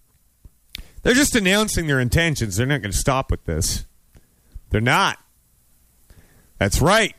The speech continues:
Hot Rocky, just Rocky, over in the chat room. A license is asking per-, for permission to do something you should already have the right to do anyway. That's right. If something is licensed,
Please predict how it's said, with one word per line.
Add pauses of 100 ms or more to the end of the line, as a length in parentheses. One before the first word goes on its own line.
(340)
Hot
Rocky, (240)
just
Rocky, (380)
over
in
the
chat
room.
A
license
is
asking
per-,
for
permission
to
do
something
you
should
already
have
the
right
to
do
anyway. (340)
That's
right. (220)
If
something
is
licensed,